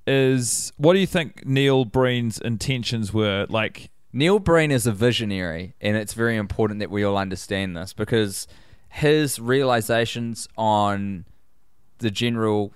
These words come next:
Speaker 2: human population and how we've corrupted the species by g-, giving in to, um, political corruption and our biases, which he frequently brings up. Um,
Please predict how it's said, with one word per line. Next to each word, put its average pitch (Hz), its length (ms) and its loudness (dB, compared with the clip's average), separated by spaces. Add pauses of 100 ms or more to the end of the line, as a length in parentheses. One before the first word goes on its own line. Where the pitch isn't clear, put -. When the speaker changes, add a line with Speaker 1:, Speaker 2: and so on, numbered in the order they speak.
Speaker 2:
human 113 320 -2
population 98 920 -2
and 98 140 -6
how 104 140 0
we've 98 260 -2
corrupted 95 520 -6
the 98 80 -12
species 95 520 -6
by 92 220 -6
g-, 92 240 -18
giving 101 340 -6
in 92 220 -6
to, 92 480 -4 (460)
um, 90 280 -4
political 98 560 -4
corruption 92 880 -4
and 90 360 -6
our 92 260 -2 (320)
biases, 107 1120 0 (160)
which - 220 -14
he 104 120 -4
frequently 101 460 -6
brings 98 320 -6
up. 101 280 -4 (600)
Um, 92 560 0